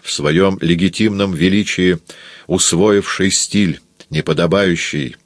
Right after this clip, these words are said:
и самому богатому частному лицу —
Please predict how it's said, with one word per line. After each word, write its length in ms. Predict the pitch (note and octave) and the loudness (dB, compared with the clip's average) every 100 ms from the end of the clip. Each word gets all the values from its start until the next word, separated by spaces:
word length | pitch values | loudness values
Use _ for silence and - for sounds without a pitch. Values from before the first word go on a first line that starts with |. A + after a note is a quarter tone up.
| _ | _
и 160 | - D2 | -8 -8
самому 560 | - - F#2+ F2 E2+ D#2 | -6 -4 -2 0 -2 0
богатому 600 | D2+ D#2+ F#2 F2 D#2 D2+ | 0 0 -2 -2 -6 -6
частному 560 | - E2+ E2 - C#2 | -2 -2 -4 -8 -8
лицу — 460 | C2+ C2+ - B2 C#3 | -8 -6 -2 -2 -2